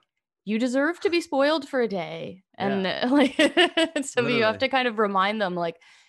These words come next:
Speaker 1: "Hey, you're a person too."
Speaker 2: Mm-hmm.
Speaker 1: Like, <laughs>
Speaker 2: It's okay. Take
Speaker 1: Yeah.
Speaker 2: it. <laughs>
Speaker 1: <laughs>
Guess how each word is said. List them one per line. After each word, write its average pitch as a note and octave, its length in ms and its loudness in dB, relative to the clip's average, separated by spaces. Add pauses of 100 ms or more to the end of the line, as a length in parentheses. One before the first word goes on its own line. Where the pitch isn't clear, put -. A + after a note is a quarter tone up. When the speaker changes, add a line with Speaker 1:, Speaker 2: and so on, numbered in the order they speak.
Speaker 1:
"Hey, D4+ 80 2
you're D#4 240 2
a F#4 60 0
person D#4+ 400 -2
too." D#4+ 480 -4 (120)
Speaker 2:
Mm-hmm. A3+ 280 2
Speaker 1:
Like, - 80 -8
<laughs> D#4 640 0
Speaker 2:
It's - 140 -10
okay. D#3+ 480 -2 (160)
Take A#4 220 2
Speaker 1:
Yeah. C#4 120 4
Speaker 2:
it. D3+ 180 -2 (300)
<laughs> - 20 -2
Speaker 1:
<laughs> D#4+ 840 0